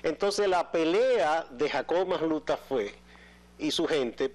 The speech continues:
que como había confusión y era la primera vez boleta única, que si un votante marcaba al candidato en más de una boleta, fuera válida, porque decían algunos, el espíritu de la ley y la voluntad del votante.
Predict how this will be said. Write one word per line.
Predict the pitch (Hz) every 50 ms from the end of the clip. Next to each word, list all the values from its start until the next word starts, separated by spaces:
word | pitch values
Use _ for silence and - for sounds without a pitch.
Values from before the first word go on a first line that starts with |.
| - - - -
que | - 165 156
como | - 170 151 151 143
había | 143 180 208
confusión | 202 233 233 226 - - 196 - - 151 160 156 147 139 135
y | 139
era | 156 175
la | 180 180 175 170
primera | - 151 143 147 147 151 143
vez | 147 143
boleta | 135 139 131 139 143 - 139
única, | 123 117 117 117 110 123 120
que | - - 156
si | 143 - 170 160 151 156
un | 170 190 220 233 240 240 233 220 202 - - - -
votante | 131 139 139 135 - 156 147 135 120 107 - - 117 104 - - - - - - - - -
marcaba | 147 147 156 156 151 147 - - - 180 190 220 220 226 220 208 - - - -
al | - 147 143 139
candidato | 165 156 151 143 135 139 156 151 135 - - 139
en | 135 135 135 131
más | 151 175 196 202 185
de | 185 175 165
una | 170 180 185 185 185
boleta, | 180 165 147 139 131 117 110 - - 131 120 - - - - - - - - - - - - - - - -
fuera | - - 165 185 196 220 214 202
válida, | 214 220 226 185 151 151 160 180 202 208
porque | - 170 147 - 156
decían | 143 143 - - 170 170 190
algunos, | 185 180 175 220 220 185 165 170
el | 160 151
espíritu | 139 - - 165 170 190 185 185 196 190
de | 185
la | 190 202
ley | 214 214 208 208 208 196
y | 180
la | 165 147
voluntad | 147 151 147 135 120 - - 147
del | 139 139 135
votante. | 131 113 - 208 226 208 135 110 - 107 - -